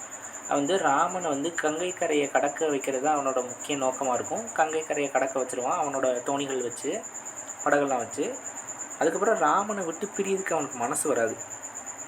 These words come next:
ரொம்ப கஷ்டப்படுவான். அப்போ வந்து, "துன்பம் வருதுன்னு எப்போவுமே கஷ்டப்படக்கூடாது, து-, துன்பக்கடுத்து தான் சுகம் இருக்கும், அதாவது இன்பம் இருக்கும்" அப்படின்னு சொல்லி ராமன் வந்து குகனுக்கு சொல்ற அறிவுரை தான் வந்து இந்த பாடல் அப்படின்னு பார்க்கலாம்.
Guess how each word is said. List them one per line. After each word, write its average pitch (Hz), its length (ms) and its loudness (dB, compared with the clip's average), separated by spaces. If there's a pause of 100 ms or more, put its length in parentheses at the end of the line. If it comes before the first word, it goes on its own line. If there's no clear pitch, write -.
(580)
ரொம்ப 160 300 2
கஷ்டப்படுவான். 139 560 0
அப்போ 131 280 -2
வந்து, 120 320 -4
"துன்பம் 180 420 -2
வருதுன்னு 147 400 0
எப்போவுமே 135 220 -4
கஷ்டப்படக்கூடாது, 139 880 -2 (640)
து-, - 240 -2
துன்பக்கடுத்து 170 580 0
தான் 170 120 2
சுகம் 156 340 0
இருக்கும், 139 280 0
அதாவது 135 260 4
இன்பம் 139 340 -2
இருக்கும்" 123 320 -2
அப்படின்னு 143 320 -6
சொல்லி 147 300 -4 (1080)
ராமன் 165 380 6
வந்து 151 380 -2
குகனுக்கு 170 380 -2
சொல்ற 135 300 0
அறிவுரை 139 440 0
தான் 139 140 -2
வந்து 143 260 -4
இந்த 143 200 -6
பாடல் 120 480 -2
அப்படின்னு 117 180 -10
பார்க்கலாம். - 340 -6